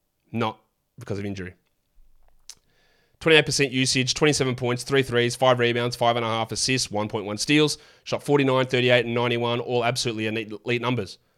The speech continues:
And what did he do when he went to Dallas? Well, he was actually better. He was the seventh ranked player in Dallas. Twenty-seven points, five rebounds, six assists, three threes. Wh-, why did he improve? What was different about him? How did he jump up?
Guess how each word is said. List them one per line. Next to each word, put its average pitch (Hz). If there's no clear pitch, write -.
And 101
what 131
did 123
he 143
do 143
when 139
he 135
went 135
to 135
Dallas? 160
Well, 123
he 113
was 113
actually 123
better. 104
He 117
was 127
the 104
seventh 120
ranked 123
player 101
in 110
Dallas. 104
Twenty-seven 120
points, 120
five 113
rebounds, 117
six -
assists, 120
three 110
threes. 113
Wh-, -
why 123
did 123
he 120
improve? 170
What 135
was 110
different 127
about 117
him? 160
How 120
did 117
he 123
jump 131
up? -